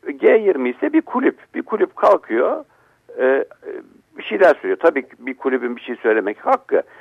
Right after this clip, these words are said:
Ama etkili de oluyor. E, I M F G yirmiye rapor hazırlıyor. Öyle bir şeyler çıkıyor. Şimdi bu ne saçma sapan şeydir deyip geçiştirmek de mümkün. Ama G yirminin böyle bir prestij kazanmasının da bir nedeni olması lazım.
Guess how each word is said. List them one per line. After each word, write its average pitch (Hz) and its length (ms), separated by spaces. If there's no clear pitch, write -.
Ama 277 220
etkili - 380
de - 60
oluyor. 120 260
E, 120 340
I 156 120
M 147 140
F - 280
G 170 80
yirmiye 160 500
rapor 196 320
hazırlıyor. 82 600
Öyle 180 260
bir 117 40
şeyler 98 380
çıkıyor. - 320
Şimdi 277 320
bu 226 240
ne 214 120
saçma 202 380
sapan 185 320
şeydir 175 440
deyip 131 280
geçiştirmek - 680
de 151 60
mümkün. 127 460
Ama 170 260
G 160 160
yirminin 185 560
böyle 185 240
bir 156 80
prestij - 580
kazanmasının 117 1200
da - 200
bir - 120
nedeni 180 320
olması 98 440
lazım. 76 360